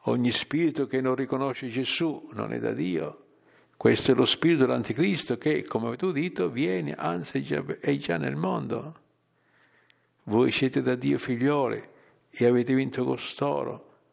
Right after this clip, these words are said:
perché colui che è in voi è più grande di colui che è nel mondo. Essi sono del mondo, perciò insegnano cose del mondo e il mondo li ascolta.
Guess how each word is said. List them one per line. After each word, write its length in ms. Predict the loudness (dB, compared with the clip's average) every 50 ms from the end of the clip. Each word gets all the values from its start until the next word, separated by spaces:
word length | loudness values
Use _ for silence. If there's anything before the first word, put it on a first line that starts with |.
| _ _ _
perché 340 | -6 -4 -4 -2 -2 -2 0
colui 380 | 0 2 2 4 2 2 0
che 120 | -2 0 0
è 40 |
in 200 | 2 2 2 0
voi 320 | 0 0 2 2 2 2 0
è 60 | 0
più 220 | -2 -2 -4 -2
grande 420 | -2 0 0 0 0 0 0 0 0
di 120 | 0 -2
colui 340 | -2 0 0 0 2 0 0
che 100 | -2 -2
è 40 | -2
nel 180 | -2 -4 -4
mondo. 580 | -4 -4 -2 -2 -2 -4 -4 -4 -6 -6 -8 -10 -18 _ _ _ _ _ -20 -20 _ _ _ -20 -20 _ _ _
Essi 320 | -2 0 0 2 0 0
sono 340 | 0 0 0 0 0 0 0
del 160 | 0 0 -2
mondo, 840 | -2 -2 0 0 0 0 -2 -2 -2 -4 -4 -6 -8 -14 -20 _ _ _
perciò 300 | -8 -6 -4 -2 0 0
insegnano 500 | 0 0 0 -2 -2 -2 0 0 -2 -2
cose 300 | -2 -2 -4 -4 -4 -4
del 100 | -4 -2
mondo 420 | -2 -2 -2 -2 -2 -2 -2 -2 -2
e 40 | -2
il 100 | -2 -4
mondo 280 | -4 -4 -4 -4 -4
li 120 | -2 -2 -2
ascolta. 840 | -4 -6 -8 -6 -4 -2 0 0 -2 -4 -4 -6 -8 -8 -8 -12